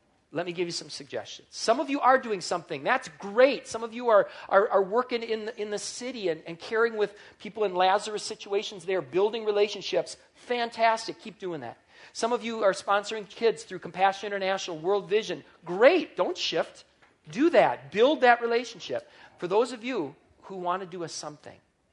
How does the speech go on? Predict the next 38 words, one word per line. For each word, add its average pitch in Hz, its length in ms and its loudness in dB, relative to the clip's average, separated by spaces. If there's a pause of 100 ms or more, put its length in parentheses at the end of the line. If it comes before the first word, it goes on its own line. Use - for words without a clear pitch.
(520)
here's 170 240 -2
some 165 100 -10
suggestions. 131 580 -10
Number 170 220 -4
one, 143 220 -4
please 170 260 -14 (240)
pray 180 380 0
for - 240 -12
Emmanuel 139 420 -8
Ministries 120 560 -14
weekly. 110 240 -14
And 113 80 -12
there's 131 80 -12
a 139 60 -16
place 160 240 -8
to 147 80 -8
write 131 100 -8
this 127 160 -12
in 120 60 -20
your 117 80 -16
notes. 104 320 -18 (400)
Pray 202 320 0
for 220 240 -2
'em 175 80 -2
every 160 200 -6
week. 143 280 -10 (260)
There's 160 200 -4
an 160 120 -10
intimacy 247 640 -6
that 190 160 -6
can 170 140 -12
develop 156 500 -2
that 147 140 -8
the 131 80 -12
Spirit 180 420 -6
can 160 220 -14
give 160 280 -6
you 110 240 -12